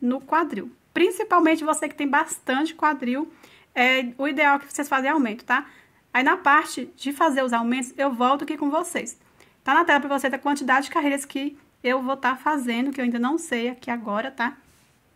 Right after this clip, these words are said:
Vou fazendo aqui, medindo em mim. Então, aqui, talvez seja necessário vocês fazerem mais ou menos, mesmo vocês usando aí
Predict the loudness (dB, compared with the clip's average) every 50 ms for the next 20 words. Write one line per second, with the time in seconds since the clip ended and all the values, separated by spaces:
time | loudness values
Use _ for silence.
0 | _ _ -20 _ _ -12 -10 -4 -2 0 0 0 0 -2 -4 -4 -2 -2 -2 -2
1 | 0 0 0 0 0 -2 -2 -2 -4 -6 -8 -12 -20 _ _ -8 -8 0 4 4
2 | 4 4 4 0 -4 -6 -6 -6 -8 -10 -10 _ 2 4 4 4 4 2 0 0
3 | -2 -2 0 0 0 0 -2 -4 -6 -6 -4 -4 -4 -4 -6 -10 -16 -12 -14 -10
4 | -8 -8 -8 -4 0 2 2 2 0 -2 -6 -8 -8 -4 -4 -4 -2 -2 -4 -4
5 | -4 -2 0 0 2 2 2 0 0 -2 -4 -4 -6 -6 -6 -4 -4 -4 -4 -4
6 | -4 -2 -2 -2 -2 -2 -4 -4 -4 -4 -6